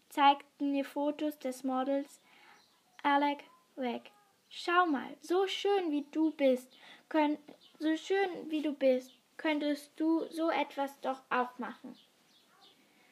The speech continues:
Doch Kohodia und ihre Schwest-,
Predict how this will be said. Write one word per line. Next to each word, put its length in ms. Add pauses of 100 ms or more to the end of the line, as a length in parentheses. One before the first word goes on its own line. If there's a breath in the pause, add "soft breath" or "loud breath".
(500 soft breath)
Doch 240
Kohodia 640
und 100
ihre 200
Schwest-, 400